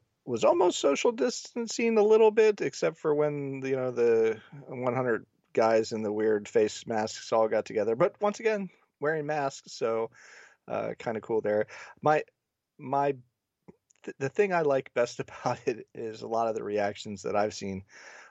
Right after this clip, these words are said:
online to it, and I'm not even talking about the memes, I'm talking about some other stuff that I won't get into, but it's, it's stuff that's made me personally laugh. Um, and then as far as who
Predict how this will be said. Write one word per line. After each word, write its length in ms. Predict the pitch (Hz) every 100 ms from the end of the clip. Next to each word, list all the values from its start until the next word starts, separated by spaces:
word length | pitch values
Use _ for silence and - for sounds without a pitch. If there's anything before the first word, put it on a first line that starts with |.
| _
online 480 | 98 90 98 101 98
to 180 | 95 87
it, 180 | 85 -
and 120 | - 98
I'm 120 | 117
not 100 | 110
even 140 | 98
talking 240 | 104 95 95
about 160 | 87
the 80 | 90
memes, 360 | 90 87 85 107
I'm 140 | 95
talking 220 | 95 95
about 220 | 95 87
some 120 | - 92
other 220 | 90 87
stuff 320 | - 95 90
that 100 | 95
I 60 | 90
won't 400 | 92 107 127 -
get 180 | 92
into, 380 | 82 82 - 87
but 140 | 87 90
it's, 200 | 90 - - - - _
it's 160 | - 98
stuff 260 | - 101 92
that's 200 | 92 95
made 340 | 92 87 90 _
me 200 | - 95
personally 600 | - - 127 104 80 80
laugh. 380 | 78 78 80 - _ - - _ -
Um, 640 | 101 98 92 90 90 92 _ _ _ - - -
and 140 | 107
then 120 | 127
as 140 | 139 -
far 240 | 156 226
as 300 | 170 - - -
who 260 | 143 160